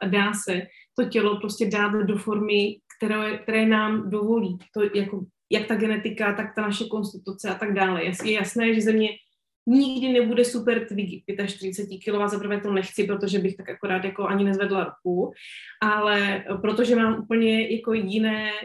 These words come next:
jinou tělesnou konstituci a moje prostě svaly rostou jak i do objemu, i když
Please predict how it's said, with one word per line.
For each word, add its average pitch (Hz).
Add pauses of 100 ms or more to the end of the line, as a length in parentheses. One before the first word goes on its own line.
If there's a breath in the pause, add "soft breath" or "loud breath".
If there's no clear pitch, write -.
(180)
jinou 214
tělesnou 226
konstituci 202
a 226
moje 214
prostě 208
svaly 202
rostou 185
jak 185
i 208
do 196
objemu, 180
i 185
když 202